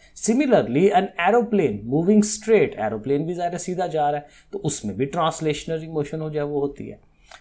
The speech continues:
तो इसकी डेफिनेशन फिर क्या आ जाएगी, ये तो, ये जो पिंक वाली रेक्टेंगल आ गई है इसके अंदर डेफिनेशन होती है, तो इसको पढ़ेंगे, इसको याद करेंगे। In translational motion, ट्रांसलेशनल मोशन में क्या होता है, a body moves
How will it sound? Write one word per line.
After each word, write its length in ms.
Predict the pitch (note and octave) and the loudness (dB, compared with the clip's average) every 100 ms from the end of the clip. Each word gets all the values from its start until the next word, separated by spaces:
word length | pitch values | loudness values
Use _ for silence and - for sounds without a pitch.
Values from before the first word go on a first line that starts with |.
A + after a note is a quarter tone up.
| - | -12
तो 80 | - | 2
इसकी 260 | G#3 - A3+ | 2 4 2
डेफिनेशन 540 | E3 D3 F#3 F#3+ G#3 | 2 2 0 0 0
फिर 140 | G#3 G#3+ | 2 0
क्या 180 | D#3+ | 0
आ 100 | A#2+ | 0
जाएगी, 300 | G#2 A2 G2+ | -2 -6 -6
ये 180 | A#2 D3 C#3+ - - | -4 -4 -4 -10 -4
तो, 60 | D#3 | -2
ये 120 | E3 | 0
जो 120 | E3 | 0
पिंक 280 | D3+ F3+ G3 | 0 0 2
वाली 280 | E3+ F3+ F#3+ | 2 2 2
रेक्टेंगल 760 | F3+ C#3 C#3+ - C#3+ C3+ E3+ | 2 0 0 2 0 2 2
आ 140 | D#3+ B2+ | 2 2
गई 160 | C3 C#3 | 0 2
है 100 | D3 | 2
इसके 200 | C#3+ B2 | 2 -4
अंदर 180 | A2 | -4
डेफिनेशन 520 | A2 A#2+ C#3 C#3+ D3 F#3 | -2 -2 0 -2 -2 -2
होती 320 | F3 - D3 | -4 -4 -6
है, 120 | C#3 - _ - | -8 -12 _ -2
तो 60 | C#3+ | -2
इसको 200 | C3+ C#3 | 0 -2
पढ़ेंगे, 400 | B2 B2 D3+ D#3 | -2 0 2 2
इसको 180 | D3 C#3 | 2 -2
याद 320 | G#2+ A2 C#3 | 0 -2 -2
करेंगे। 380 | D3 D3 C#3+ C#3 - _ E3+ | -2 -2 -4 -8 -14 _ 0
In 140 | G#3+ G#3+ - | 0 0 -2
translational 1000 | F3+ F#3 - C3+ D#3+ - - A3 A3+ G#3 | 0 0 0 2 2 0 -2 -2 -2 -2
motion, 460 | D#3 C3 - A#2+ G#3 - _ - | -2 -2 -4 -6 -6 -12 _ -4
ट्रांसलेशनल 680 | C#3 C#3+ C#3+ D3 - G3+ F#3+ | -2 0 2 0 2 -2 0
मोशन 280 | D3+ D3+ | -2 -2
में 140 | C#3 C3 | -4 -4
क्या 140 | - A2+ | -2 -2
होता 340 | G#2+ G#2+ B2 | -2 -2 -2
है, 120 | D3+ | -2
a 100 | - A2 | -2 0
body 300 | A#2 B2 D3+ D3+ | 2 2 0 -4
moves 640 | A2+ A#2 B2+ B2+ E3 E3+ | -4 -6 -6 -2 -2 -2